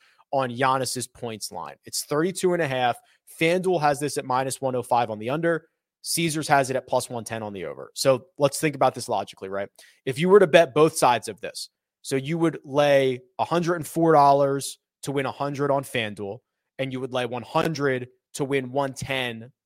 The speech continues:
on Caesars. So you take the under on FanDuel, the over on Caesars. Um, if he hits the over, if it goes over, you would lose your one oh four, but you would gain your one ten. So you would profit six dollars there,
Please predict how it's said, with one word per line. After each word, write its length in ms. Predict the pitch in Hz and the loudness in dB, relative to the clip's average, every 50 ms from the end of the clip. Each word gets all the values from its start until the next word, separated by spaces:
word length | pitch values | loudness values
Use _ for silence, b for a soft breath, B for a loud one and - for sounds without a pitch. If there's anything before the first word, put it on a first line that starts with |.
| _ _ - | _ _ -6
on 420 | 135 127 123 117 113 113 107 101 - _ _ | -4 -4 -4 -4 -6 -8 -10 -14 -18 _ _
Caesars. 680 | - - - 151 135 117 90 95 82 - - - - _ _ _ _ | -6 -6 -4 -4 -4 -4 -6 -10 -14 -16 -18 -20 -20 _ _ _ _
So 140 | - - 123 | -12 -10 -10
you 80 | 117 107 | -10 -8
take 220 | - 123 117 - | -6 -8 -8 -6
the 100 | 113 113 | -4 -4
under 220 | 123 139 139 156 | -4 0 2 2
on 100 | 151 143 | 2 2
FanDuel, 480 | - - 139 131 127 123 131 123 117 107 - _ _ _ _ - | 0 -2 -2 -2 -2 -4 -4 -6 -6 -8 -12 _ _ _ _ -8
the 140 | 117 113 | -6 -6
over 220 | 110 110 104 110 104 | -6 -6 -6 -8 -10
on 80 | 101 | -10
Caesars. 380 | 95 - 101 90 - - - b b b b b b b b b b | -12 -14 -16 -16 -18 -20 -20 b b b b b b b b b b
Um, 340 | - 107 110 107 107 104 101 - _ - | -4 -2 -2 -2 -4 -8 -12 -16 _ -4
if 140 | 131 135 - | -4 -2 0
he 100 | 151 143 | 0 0
hits 180 | 160 170 - - | 0 0 -2 -2
the 160 | 151 151 165 | 2 6 8
over, 340 | 196 214 185 131 123 135 147 | 10 10 8 8 4 0 -2
if 120 | 143 - | -2 -4
it 40 | 143 | 0
goes 220 | - 156 151 139 165 | 2 2 4 4 6
over, 440 | 202 202 151 113 113 117 147 - _ _ _ _ _ - | 6 4 4 2 -2 -4 -6 -8 _ _ _ _ _ -8
you 160 | 135 151 147 | -6 -4 -2
would 140 | 135 135 123 | -2 -4 -4
lose 320 | 120 143 165 185 180 160 | -2 0 0 0 0 2
your 100 | 190 190 | 2 2
one 220 | 165 175 180 165 | 4 4 6 6
oh 80 | 165 165 | 4 4
four, 480 | 160 - 233 208 156 131 123 135 156 - _ _ _ _ _ _ - | 2 0 -2 0 2 2 2 0 -2 -6 _ _ _ _ _ _ -2
but 200 | 147 156 156 147 | -2 -2 -2 -4
you 160 | 135 156 156 | -6 -6 -4
would 280 | 139 147 147 139 127 - _ _ 143 127 | -2 0 0 0 -2 -6 _ _ -6 -2
gain 340 | - 147 147 151 151 151 | 0 0 0 0 -2 -2
your 200 | 151 156 151 135 | -2 -2 -2 -2
one 260 | 120 117 135 135 127 117 | -4 -4 -4 -6 -6 -6
ten. 300 | - 139 131 110 78 - _ _ _ _ _ _ | -6 -6 -4 -6 -6 -10 _ _ _ _ _ _
So 160 | - - 139 135 | -10 -6 -6 -6
you 200 | 127 127 139 131 | -4 -6 -6 -4
would 200 | 135 135 123 - | -4 -4 -4 -2
profit 460 | - 143 123 117 - 127 123 120 - _ _ _ _ - | 0 2 2 2 0 -4 -6 -6 -8 _ _ _ _ -10
six 360 | - - - 151 147 - - | -6 -4 -2 -2 -2 -4 -2
dollars 520 | - 135 110 107 95 87 92 101 - - - | -2 -2 0 -2 -2 -6 -10 -14 -16 -14 -14
there, 160 | 101 - | -14 -14